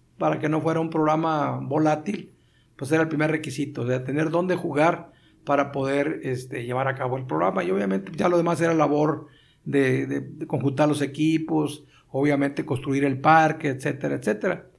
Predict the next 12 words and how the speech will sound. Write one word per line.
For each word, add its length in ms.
Obvio, 260
el 60
primer 300
parque, 300
pues, 200
fue, 460
lo 160
hicimos 280
muy 140
rápido, 420
con 160
tanta, 680